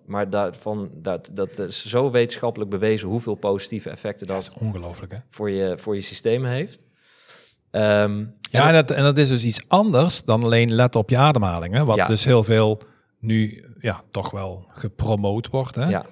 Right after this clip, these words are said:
Speaker 1: nee, dit is
Speaker 2: Maar
Speaker 1: echt
Speaker 2: dit, dit heeft een
Speaker 1: heart-centered of
Speaker 2: Ja, precies.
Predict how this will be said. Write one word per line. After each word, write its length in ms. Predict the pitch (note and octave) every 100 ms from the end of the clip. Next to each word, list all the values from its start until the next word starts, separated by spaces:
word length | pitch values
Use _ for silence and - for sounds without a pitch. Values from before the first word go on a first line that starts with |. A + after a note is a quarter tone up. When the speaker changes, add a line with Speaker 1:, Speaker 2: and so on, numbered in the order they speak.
| _
Speaker 1:
nee, 160 | G#2
dit 20 | A#2
is 40 | G#2
Speaker 2:
Maar 80 |
Speaker 1:
echt 100 | D3+
Speaker 2:
dit, 100 | D3
dit 100 | D3+
heeft 20 | C#3+
een 60 | D#3
Speaker 1:
heart-centered 760 | D#3+ B2+ - D3+ C#3+ C#3 A#2 A2+
of 80 | B2+
Speaker 2:
Ja, 180 | C3 D3+
precies. 200 | E3